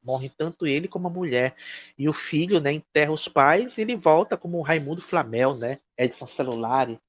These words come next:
bate de frente, né, com a, a política também da cidade, se apaixona pela Linda Inês, enfim, isso já é outra história.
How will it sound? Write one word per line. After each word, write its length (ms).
bate 260
de 120
frente, 440
né, 80
com 200
a, 160
a 80
política 640
também 300
da 80
cidade, 720
se 80
apaixona 400
pela 160
Linda 260
Inês, 320
enfim, 300
isso 180
já 140
é 80
outra 320
história. 500